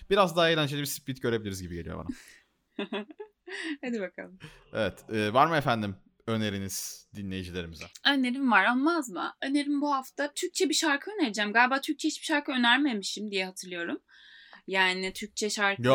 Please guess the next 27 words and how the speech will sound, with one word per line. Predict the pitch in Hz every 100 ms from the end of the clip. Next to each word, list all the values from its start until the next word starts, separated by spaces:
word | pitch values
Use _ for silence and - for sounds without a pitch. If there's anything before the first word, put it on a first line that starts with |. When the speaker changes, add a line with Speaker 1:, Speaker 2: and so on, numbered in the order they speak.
| 127
Speaker 1:
Yo, | 113
yo, | 113
Speaker 2:
da |
yani | 107 104 104
Speaker 1:
hayır. | 104 104
Speaker 2:
gönlümüzde | - 220 220 240 240 - -
Speaker 1:
Aa, | 98 95 90 85 80
Speaker 2:
önerdik | 196 101 247
mi? | 427
Speaker 1:
Serdar | 131 117 113 110
Ortaç'tan | 110 117 110 113 107
Mesafe | 107 107 110 107 107
önerdiniz | 104 98 101 123 165
ya. | 180 131 - - 320 240
Speaker 2:
Aa, |
Speaker 1:
Aha. | 277 311 311 302 254
Speaker 2:
doğru, | 254 247 240 277 262 214
doğru | 208 208 220
önerdim | 214 220 202 202 214 240
Mesafe. | 220 214 208 208 226
<laughs> |
Unutulmamış, | 262 254 415 370 330 269 -
tebrik | 254 262 320
ediyorum. | 269 226 214 208 226 320
<laughs> | 427 381 - 320 - 294
Speaker 1:
Yani. | - 302 - - - - - - - - - - - _ 554 698 - 587 427 285
Speaker 2:
Yine | 311